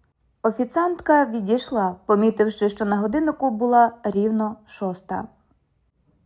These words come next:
"Два з шинкою та язиком і два чая", прокричала вона у слухавку. Знизу замовлення повторили.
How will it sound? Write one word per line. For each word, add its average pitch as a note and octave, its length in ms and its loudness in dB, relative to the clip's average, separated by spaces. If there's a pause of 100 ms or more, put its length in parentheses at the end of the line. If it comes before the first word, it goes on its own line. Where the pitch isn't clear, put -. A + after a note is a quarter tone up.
(260)
"Два A3 380 6
з - 160 -8
шинкою A3 460 -2
та G#3 120 -2
язиком G3 640 -2 (140)
і C4+ 100 -4
два G#3 240 2
чая", G3 500 -6 (800)
прокричала A#3+ 680 2
вона A3+ 320 2
у A3+ 80 -4
слухавку. G3+ 720 -6 (420)
Знизу A3+ 440 0
замовлення B3 640 2
повторили. G3+ 680 -6